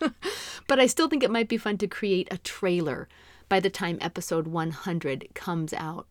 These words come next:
And maybe, I don't know, maybe I should tweak my intro. I mean, I do tweak it from time to time, but, um, I could also invite listeners to take a survey.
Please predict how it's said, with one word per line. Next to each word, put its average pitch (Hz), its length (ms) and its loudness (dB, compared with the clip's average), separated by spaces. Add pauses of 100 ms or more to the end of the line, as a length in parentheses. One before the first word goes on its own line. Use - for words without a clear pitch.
And 277 160 0
maybe, 392 480 4 (420)
I 285 120 -6
don't 392 140 2
know, 392 120 6
maybe 220 380 4
I 302 80 2
should 247 320 -4
tweak 294 340 0
my 254 240 2
intro. 190 580 2
I 220 60 4
mean, 294 180 6
I 311 100 4
do 330 260 8
tweak 247 320 -2
it 269 120 0
from 226 220 0
time 214 300 -2
to 208 120 2
time, 196 460 0 (480)
but, 196 380 4
um, 185 400 0 (160)
I 269 100 0
could 330 160 2
also 330 280 2
invite 262 420 2
listeners 247 500 2
to 208 140 -4
take - 360 -4
a 175 60 -10
survey. 240 540 0